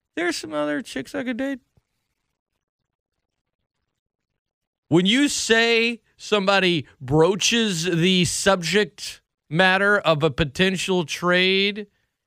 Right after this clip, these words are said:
even though they're not demanding a trade, just broaching the subject matter, that is all a P R tactic. Now,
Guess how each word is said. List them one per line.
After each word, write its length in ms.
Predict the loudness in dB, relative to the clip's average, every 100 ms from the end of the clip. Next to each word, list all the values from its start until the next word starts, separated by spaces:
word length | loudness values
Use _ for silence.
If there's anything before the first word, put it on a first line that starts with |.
| _
even 300 | -2 0 2
though 180 | 2 2
they're 160 | 2 2
not 240 | 0 0
demanding 560 | -2 0 2 2 2 0
a 80 | -2
trade, 260 | 0 -2
just 240 | -2 -6 -2
broaching 460 | -2 0 -2 -2
the 120 | -2
subject 460 | -2 -2 -2 -4 -4
matter, 440 | 0 2 2 0 -2 -12 -20 _ -4
that 380 | 2 2 0 -4
is 380 | 0 0 0 -6 _ 2
all 680 | 4 4 4 4 4 0 -4 _ _
a 260 | 0 2 0
P 440 | -6 -6 -2 2
R 320 | 2 4 2
tactic. 580 | 0 -2 -2 -2 -10 -4
Now, 200 | -2 -2